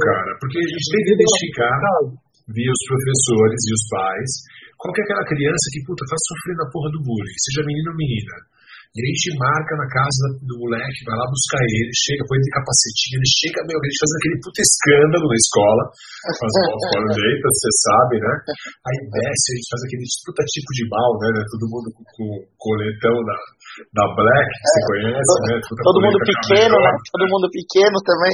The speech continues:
Speaker 1: Aí nós vamos entrando, o moleque de mão dada, o moleque de mão dada, assim. Aí os amigos,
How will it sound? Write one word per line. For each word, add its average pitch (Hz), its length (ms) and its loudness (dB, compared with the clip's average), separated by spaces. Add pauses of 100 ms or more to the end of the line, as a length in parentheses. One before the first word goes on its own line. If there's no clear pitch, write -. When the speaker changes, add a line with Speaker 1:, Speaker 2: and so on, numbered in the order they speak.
Speaker 1:
Aí 240 160 2
nós 135 160 0
vamos 147 240 6
entrando, 170 560 4
o 220 160 6
moleque 202 400 6
de 131 80 -2 (160)
mão 156 160 0
dada, 131 380 4 (260)
o - 220 -14 (100)
moleque - 220 2 (100)
de 156 80 0
mão 151 240 4
dada, 127 400 4
assim. 139 280 -2 (440)
Aí 160 160 -10
os 180 60 -4 (100)
amigos, 214 240 -12